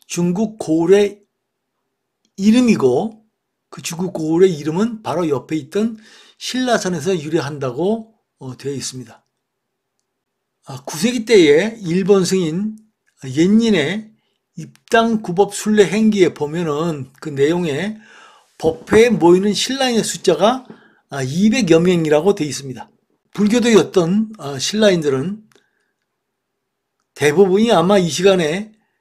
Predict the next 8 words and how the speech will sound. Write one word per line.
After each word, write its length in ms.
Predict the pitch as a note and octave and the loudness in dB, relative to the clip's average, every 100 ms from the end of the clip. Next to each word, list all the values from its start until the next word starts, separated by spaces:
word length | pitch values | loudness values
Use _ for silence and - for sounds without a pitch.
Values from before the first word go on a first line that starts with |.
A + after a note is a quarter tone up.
| _ _ _ _ F3+ | _ _ _ _ -14
모였을 440 | C3+ F3 F#3 F3+ | 2 6 6 4
것으로 320 | E3 C3 F3+ | -2 0 -2
봅니다. 480 | C3 D3+ D3+ A#2+ - _ _ _ _ _ _ _ _ _ _ _ F#3 | -2 -8 -8 -10 -12 _ _ _ _ _ _ _ _ _ _ _ 4
이것을 240 | G3+ G#3+ | 6 6
좀 180 | F3 F#3 | 2 0
더 140 | G3 | -2
크게 260 | - B3+ A#3 | -2 -8 -4
보더라도 720 | - E3 G3+ E3+ C3 C3+ F3+ | 0 2 4 2 0 -2 -4